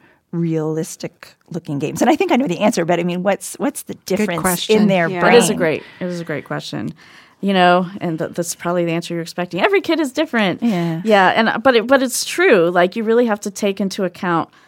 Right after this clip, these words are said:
Speaker 4: what they are ready for. So, like, I would think of it as what you would let them see in a movie or watch on T V. Like,
Speaker 1: Mm-hmm.
Speaker 4: if they're playing a game that is at that level, then it's probably fine. But if there are T V shows and,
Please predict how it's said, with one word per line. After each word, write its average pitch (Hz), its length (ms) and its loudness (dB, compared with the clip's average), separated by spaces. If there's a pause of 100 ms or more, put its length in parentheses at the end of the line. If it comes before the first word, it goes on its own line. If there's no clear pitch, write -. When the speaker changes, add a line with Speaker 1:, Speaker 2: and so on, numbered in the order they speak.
(260)
Speaker 4:
what 165 340 2
they 170 260 0
are 156 140 0
ready 170 260 -2
for. 76 460 -6
So, - 220 -4
like, 170 340 0 (220)
I 202 120 4
would 233 160 2
think 202 200 -4
of 175 100 -2
it 185 120 2
as 165 300 -6 (360)
what 190 180 2
you 220 120 0
would 208 120 4
let 202 200 0
them 190 160 0
see 208 280 -2
in 180 80 0
a 143 60 -2
movie 220 420 -2 (560)
or 165 220 2
watch 160 280 -2
on 175 120 -4
T 170 200 -6
V. 175 360 -6 (360)
Like, 160 180 -2
Speaker 1:
Mm-hmm. 175 100 -6
Speaker 4:
if 202 100 -8
they're 185 140 -2
playing 190 260 -4
a 156 60 -4
game 165 560 -4
that 160 120 -8
is - 240 -8
at - 200 -4
that 160 440 -4 (360)
level, 220 320 -2
then 202 100 -4
it's 165 140 -6
probably 175 420 -4
fine. 123 460 -6 (260)
But 180 140 4
if 170 200 2 (280)
there 170 180 2
are 151 60 0
T 190 180 -8
V 185 140 -4
shows 175 420 0
and, 156 280 -6